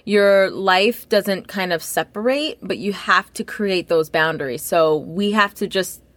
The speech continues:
we have to learn together, you know, um, all of you parents, all of us that are, you know, working nine-to-five jobs or whatever, Monday through Friday, but now you're home. And, um, it's definitely different because,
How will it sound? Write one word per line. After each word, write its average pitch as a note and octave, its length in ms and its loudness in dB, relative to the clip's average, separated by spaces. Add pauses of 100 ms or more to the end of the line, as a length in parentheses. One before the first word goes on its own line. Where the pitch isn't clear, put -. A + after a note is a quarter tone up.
we F#3 220 -4
have G#3+ 120 -2
to G#3+ 80 -2
learn E3+ 240 0
together, D3 540 -2
you D#3+ 120 0
know, C#3 380 -4
um, C3+ 460 -6
all D#3+ 200 2
of D#3+ 140 0
you D#3 100 -4
parents, D#3 440 0
all D#3 160 4
of D3+ 100 0
us D3+ 280 0
that D#3 220 0
are, D3+ 260 2 (360)
you F#3+ 100 -2
know, F3 120 4
working D#3+ 340 0
nine-to-five D#3 540 0
jobs D#3 400 2
or E3 80 -2
whatever, E3 360 2
Monday D#3+ 280 -2
through D#3+ 160 -8
Friday, D#3+ 720 4
but F#3 140 0
now D#3+ 200 2
you're D#3 240 2
home. D#3 800 0
And, D3+ 420 -2
um, D3+ 380 -2
it's - 200 -12
definitely G3 340 0
different F#3 500 -2 (400)
because, E3+ 800 2